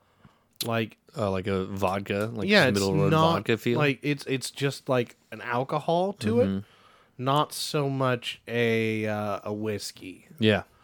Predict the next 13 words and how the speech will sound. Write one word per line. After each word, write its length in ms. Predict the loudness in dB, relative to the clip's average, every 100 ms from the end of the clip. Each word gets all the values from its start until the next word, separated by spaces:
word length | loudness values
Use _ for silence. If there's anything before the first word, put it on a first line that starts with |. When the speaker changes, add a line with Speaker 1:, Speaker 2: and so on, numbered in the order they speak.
| -20 -20 -18 0
Speaker 1:
Um, 320 | 2 2 2
which 220 | 2 2
Speaker 2:
I 100 | 4
get 140 | 6 8
that. 60 |
Speaker 1:
being 300 | 6 6 4
the 100 | 2
lowest 800 | 4 6 6 6 2 -4 -12 -14 -20 _ _ _ _ _ _ _ _ _ -10
percentage 640 | -8 -2 2 2 2 -2 -8
is 240 | -6 -6
honestly 560 | 2 4 6 4 4 2
really 340 | 2 2 2
surprising 880 | 0 -6 2 4 6 4 -2 -8